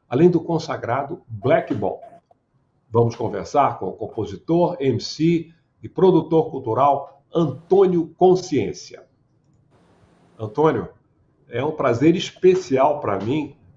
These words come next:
conversar com um expoente da Black Music no Rio, meu gênero preferido, e eu que sou um frequentador do Black Ball. Seja bem-vindo ao Cult em Resenha.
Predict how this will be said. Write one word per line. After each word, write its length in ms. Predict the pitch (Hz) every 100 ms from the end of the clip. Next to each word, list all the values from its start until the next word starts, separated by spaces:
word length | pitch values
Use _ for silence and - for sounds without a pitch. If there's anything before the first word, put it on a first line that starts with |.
| - -
conversar 440 | 131 117 110 143
com 140 | 135 131
um 60 |
expoente 720 | 135 - 135 110 135 160 - 98
da 120 | 98
Black 380 | 95 120 - 85
Music 400 | 131 156 - 117
no 120 | 98
Rio, 300 | 139 131 - _
meu 280 | 104 147 185
gênero 460 | 110 147 143 117
preferido, 640 | 120 120 117 101 127 147 - - _ _ _ _
e 200 | 127 131
eu 120 | 190
que 80 | 196
sou 200 | 185 190
um 40 |
frequentador 680 | 190 165 - 190 170 135 185
do 100 | 180
Black 300 | 156 175 -
Ball. 380 | 117 131 113 - - _ _
Seja 300 | - 131 147
bem-vindo 480 | 170 147 143 165
ao 200 | 147 110 - -
Cult 320 | 202 208 180
em 80 | 175
Resenha. 440 | 151 92 95 73